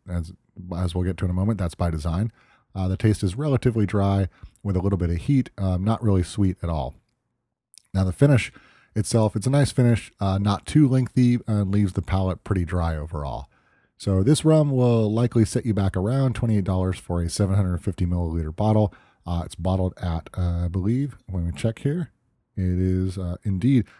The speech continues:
forty-three percent alcohol by volume, so it's a little bit more than a typical rum. And I probably didn't mention that for the earlier rum, the seventeen oh three. That is also a forty-three percent alcohol by volume. Uh, anyways,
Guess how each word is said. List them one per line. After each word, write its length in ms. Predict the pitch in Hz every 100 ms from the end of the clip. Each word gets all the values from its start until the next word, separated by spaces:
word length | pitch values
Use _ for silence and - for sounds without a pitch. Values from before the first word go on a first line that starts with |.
| _
forty-three 520 | - 127 117 - 107
percent 300 | 104 95 104
alcohol 360 | 92 - 92 92
by 180 | 90 85
volume, 340 | 92 110 139
so 140 | -
it's 140 | 90 85
a 20 |
little 360 | 85 123 165 143
bit 220 | 135 -
more 360 | 110 107 110
than 300 | 101 98 92 - - - -
a 60 | 95
typical 400 | 113 107 - 95
rum. 260 | 95 101
And 100 | 90
I 60 | 90
probably 420 | - 147 143 127
didn't 220 | 120 117
mention 300 | 107 104 110
that 240 | 101 98 -
for 260 | 101 92
the 240 | 85 87 80 - _ _ -
earlier 300 | 113 104 101
rum, 180 | 101
the 80 | 92
seventeen 420 | - 98 101 92
oh 60 | 90
three. 400 | - 127 117 110 - _ -
That 140 | 107
is 80 | 90
also 320 | 92 90 95
a 60 | 87
forty-three 440 | - 92 87 87
percent 300 | 80 98 87
alcohol 380 | 85 - 90 85
by 160 | 82
volume. 420 | 80 80 80 71 67 _ _ - - -
Uh, 160 | 98 101
anyways, 360 | 131 101 90